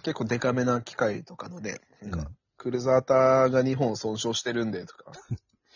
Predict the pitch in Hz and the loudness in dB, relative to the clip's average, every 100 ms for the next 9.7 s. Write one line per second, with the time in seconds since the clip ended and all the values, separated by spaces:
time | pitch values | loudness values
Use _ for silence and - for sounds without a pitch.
0 | - - 131 120 107 139 139 127 - 151 | -20 -16 -10 -6 0 2 2 4 4 4
1 | 156 151 160 160 120 113 127 - 131 135 | 4 2 2 2 -2 -4 -6 -4 -2 2
2 | 131 123 131 131 - - - - - _ | 2 2 -4 -8 -8 -10 -12 -12 -14 _
3 | - - 113 117 107 90 87 90 - - | -18 -2 2 4 4 4 4 2 -2 -10
4 | - - _ - 190 208 208 220 214 - | -20 -20 _ 0 4 6 6 6 6 4
5 | - 285 392 381 339 - 131 - - 139 | 8 8 8 8 8 12 12 12 10 8
6 | 170 208 202 220 208 220 214 156 113 117 | 12 10 10 8 10 12 12 12 10 12
7 | 139 123 104 - - - 104 104 92 - | 12 12 8 0 -4 -6 -14 -4 -4 -4
8 | - 104 - 107 110 - 180 139 175 190 | -6 -6 -6 -6 0 4 4 4 6 10
9 | 190 170 160 160 113 92 | 10 10 10 10 8 6